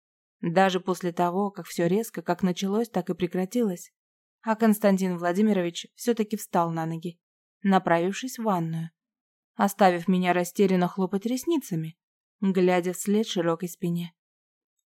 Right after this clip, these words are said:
"Пойду завтрак пока приготовлю", промямлила едва ли достаточно слышно. Что это, мать вашу, было?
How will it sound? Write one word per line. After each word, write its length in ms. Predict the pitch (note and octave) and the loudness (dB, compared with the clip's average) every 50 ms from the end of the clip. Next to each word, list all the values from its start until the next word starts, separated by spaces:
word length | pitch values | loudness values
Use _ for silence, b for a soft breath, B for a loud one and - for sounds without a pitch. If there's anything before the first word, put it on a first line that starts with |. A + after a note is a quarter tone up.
| _ _ _ _ - | _ _ _ _ -6
"Пойду 600 | - E3 G3 G3 G3+ B3+ B3+ A#3+ A3 G3+ F#3 F3+ | -4 -2 -2 -2 0 0 2 2 2 2 0 -2
завтрак 560 | F3 E3+ E3 F#3 G#3+ B3+ - - A3 G3 - | -6 -4 -2 0 0 0 -2 -4 -8 -6 -6
пока 240 | - F3 - F3+ F3 | -6 -6 -4 -4 -6
приготовлю", 760 | - - F3+ F3 F3+ F3+ F3+ - F#3 F3+ F3+ F3+ F3+ F3+ - _ _ _ _ _ _ _ _ _ _ _ _ | -4 -2 -2 -2 -2 -2 -2 -2 -4 -4 -4 -4 -8 -8 -10 _ _ _ _ _ _ _ _ _ _ _ _
промямлила 720 | - G3+ G3+ G3 G3+ G#3 A#3 C4+ C#4 A#3 G3 F3+ F3+ F3 | 0 4 6 6 8 8 8 6 6 4 4 2 0 -2
едва 420 | F3 F3 E3+ F#3+ F3 F3+ G#3 C#4 D#4+ | -2 0 2 0 2 2 2 2 2
ли 120 | C#4 G3 | 2 2
достаточно 680 | D#3+ E3+ E3+ - - F3 E3 - E3 - - F#3 F3 F3+ | 2 0 0 0 -2 -2 -2 -2 -4 -4 -4 -4 -4 -4
слышно. 600 | - - F#3+ F3+ F#3 F#3 - - - F#3+ F3 - _ _ _ _ _ _ _ _ _ _ _ _ | -6 -8 -6 -6 -4 -6 -6 -8 -10 -10 -12 -12 _ _ _ _ _ _ _ _ _ _ _ _
Что 320 | - - - - A#3 C#4+ | -18 -6 0 2 4 4
это, 180 | D4+ C4+ - A#3+ | 4 4 6 6
мать 300 | G#3 G3 G#3 A3+ A3 F#3+ | 8 8 6 4 0 0
вашу, 360 | F3 F3 G#3 G#3 - G#3+ F#3 | 0 0 0 0 0 -2 -2
было? 380 | D3+ E3+ G#3 A3+ F#3 D3+ - | 2 2 4 4 2 2 -2